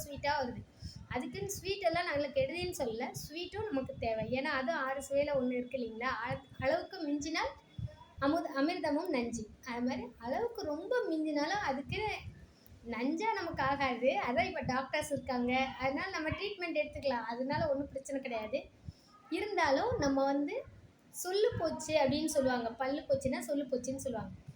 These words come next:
அந்த பல்லை வந்து நம்ம காப்பாத்திக்கிறனால, நம்ம என்னைக்குமே நம்ம வந்து எப்பயுமே பசங்களுக்கு சொல்லி கொடுக்கலாம். இன்னொன்னு, நம்ம பேச்சை வந்து எல்லாரும் மதிச்சு கேட்பாங்க. இப்ப வயசானவங்களை பார்த்தீங்கன்னா, கிண்டல் பண்ணுவாங்க நிறைய பேர். அவங்க சொல்றதே கேட்க மாட்டாங்க.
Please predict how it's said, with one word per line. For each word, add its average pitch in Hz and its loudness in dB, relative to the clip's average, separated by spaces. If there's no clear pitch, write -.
அந்த 247 -2
பல்லை 294 0
வந்து 269 0
நம்ம 254 -2
காப்பாத்திக்கிறனால, 254 -2
நம்ம 254 0
என்னைக்குமே 247 0
நம்ம 233 -4
வந்து 226 -6
எப்பயுமே 311 -2
பசங்களுக்கு 311 0
சொல்லி 285 0
கொடுக்கலாம். 233 -6
இன்னொன்னு, 294 0
நம்ம 247 2
பேச்சை 339 0
வந்து 269 2
எல்லாரும் 269 4
மதிச்சு - -4
கேட்பாங்க. 240 0
இப்ப 269 0
வயசானவங்களை 294 2
பார்த்தீங்கன்னா, 247 2
கிண்டல் 349 -6
பண்ணுவாங்க 240 0
நிறைய 220 -8
பேர். 254 2
அவங்க 240 2
சொல்றதே 285 0
கேட்க 302 0
மாட்டாங்க. 196 -6